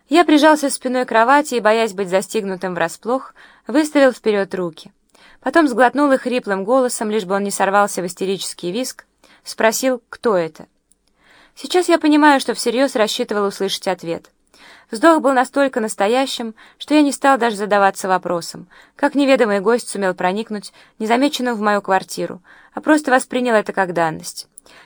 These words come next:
Я так и сидел на полу, слепо поводя перед собой дрожащими от усталости и напряжения руками,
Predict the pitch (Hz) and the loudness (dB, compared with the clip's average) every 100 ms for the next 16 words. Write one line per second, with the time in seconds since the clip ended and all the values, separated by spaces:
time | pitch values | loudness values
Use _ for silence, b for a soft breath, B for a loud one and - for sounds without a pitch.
0 | B 254 320 240 285 220 269 240 196 196 | B 2 2 2 -6 0 2 2 2 2
1 | 190 254 262 b b - 311 294 220 226 | 2 0 -4 b b 0 0 0 0 2
2 | 214 233 226 202 - 190 190 208 185 202 | 2 0 -2 -6 -2 -2 0 0 0 0
3 | 262 - 233 220 214 - 208 190 185 190 | -2 -4 -4 -4 -4 -2 0 0 -2 -6
4 | 180 180 185 190 175 160 156 151 233 233 | -6 -4 -4 -4 -4 -4 -4 0 0 0
5 | 220 | -6